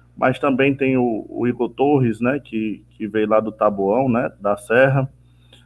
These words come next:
Agora o Abraão. Isso é uma política, né, do Fortaleza de estruturação da base. A gente sabe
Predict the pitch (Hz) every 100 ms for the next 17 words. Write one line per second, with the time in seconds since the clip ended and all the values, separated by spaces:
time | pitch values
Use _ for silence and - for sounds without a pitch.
0 | _ - 123 127 135 131 127 117 123 110
1 | 110 123 139 139 - - - _ - 208
2 | 208 277 262 277 415 202 180 175 202 214
3 | 208 170 127 - 143 139 139 160 - 120
4 | 117 127 127 - 123 147 - 123 139 135
5 | 131 - 147 156 151 - 151 160 151 123
6 | 120 117 113 131 135 - 139 160 117